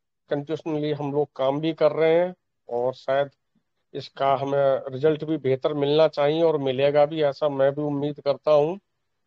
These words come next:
<clears throat> इस महीने, अ, मन-,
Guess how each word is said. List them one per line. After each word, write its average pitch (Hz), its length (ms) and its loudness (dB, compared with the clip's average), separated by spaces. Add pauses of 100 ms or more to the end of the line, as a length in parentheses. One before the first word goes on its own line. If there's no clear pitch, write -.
(960)
<clears throat> - 320 -2 (1700)
इस 160 260 -6
महीने, 160 760 2
अ, 175 260 -6 (420)
मन-, 175 560 0